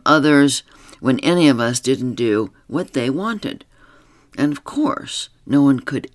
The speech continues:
ever do it good enough for them.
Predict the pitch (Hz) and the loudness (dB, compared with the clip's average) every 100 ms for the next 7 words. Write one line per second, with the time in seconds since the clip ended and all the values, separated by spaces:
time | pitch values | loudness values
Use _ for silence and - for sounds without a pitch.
0 | - 147 120 95 95 - _ _ - 131 | -4 -4 -2 -4 -4 -8 _ _ -4 -2
1 | 113 95 - _ _ - 110 127 110 90 | 0 -2 -6 _ _ -12 -2 -2 0 -4
2 | 73 - - - _ _ - 117 104 104 | -6 -10 -16 -20 _ _ -10 -8 -6 -6
3 | 101 92 | -6 -10